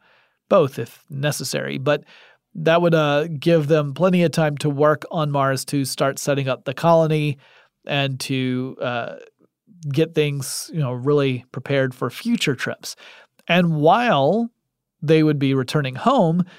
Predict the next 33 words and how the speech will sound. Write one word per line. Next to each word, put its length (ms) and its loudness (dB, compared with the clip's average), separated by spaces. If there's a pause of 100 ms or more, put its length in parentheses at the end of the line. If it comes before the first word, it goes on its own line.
(140)
a 100 0
new 340 0
crew 600 -2 (360)
and 220 -2
new 200 2
E 160 2
R 160 2
Vs 380 -6
and 260 -4
new 200 4
habitat 500 0
units 420 -8
could 160 -2
be 100 2
traveling 540 -2
back 380 -6
toward 360 -6
Mars 440 0
because 420 -8 (260)
it's 180 -6
taking 280 -6
advantage 380 -4
of 80 0
that 160 0
same 320 -4
launch 420 2
window 300 -2
we 180 -6
talked 260 -6
about 180 -4
earlier. 460 2 (680)
And 220 -2
so 480 4